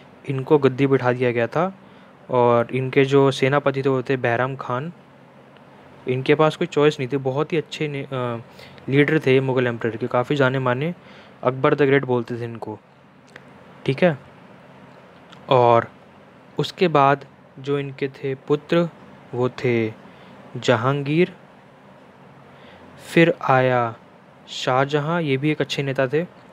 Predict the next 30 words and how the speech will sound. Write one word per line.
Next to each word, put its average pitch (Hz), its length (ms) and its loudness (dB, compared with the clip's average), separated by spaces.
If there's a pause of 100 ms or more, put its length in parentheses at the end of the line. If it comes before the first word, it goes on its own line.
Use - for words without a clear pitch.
अच्छे 127 500 -2 (400)
लीडर 147 300 4
थे 156 220 2
और 117 420 -2 (520)
इन्होंने 147 320 0
काफ़ी 143 360 0
अच्छे 139 200 0
से 147 60 -4
संभाला 127 360 -8
था, 160 240 -10 (800)
अ, 120 280 2
मुग़ल 135 280 4
एम्परर 139 260 0
को, 170 200 -4
जब - 220 -6
तक 165 140 -4 (100)
इनका 143 240 -8
बेटा 135 460 -4 (580)
जो 131 140 0
बहुत 131 480 -2
ही 156 200 -2
क्रूअल 139 300 2
और 135 180 2
बहुत 123 380 -2
ही 147 60 0
चालाक 123 380 2 (100)
था, 135 60 -2
वो 120 200 -6
था 147 260 -10 (760)
औरंगज़ेब। 110 540 -2